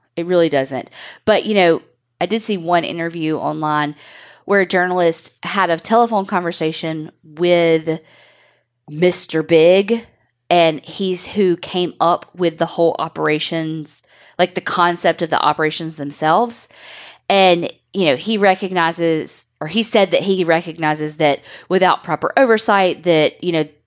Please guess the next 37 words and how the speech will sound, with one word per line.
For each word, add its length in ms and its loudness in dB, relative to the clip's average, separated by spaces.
it 240 0
can 280 2
go 200 2
awry 800 2
and 280 0
that 100 -2
it 180 -4
can 480 -2
have 420 -4
some 520 -4
negative 480 2
things 380 -2
to 200 -2
it, 360 -2
but 160 -2
that 140 2
he 160 -6
firmly 400 0
believes 380 -4
that 120 -4
Nelson 640 -6
killed 240 -6
the 80 -10
girls. 580 -4
Whether 300 4
it 80 0
was 140 -8
thrown 200 2
out 140 2
of 80 -6
court 300 2
or 80 -4
not, 360 0
he 120 -8
was 120 -6
like, 280 -4
"No. 320 -4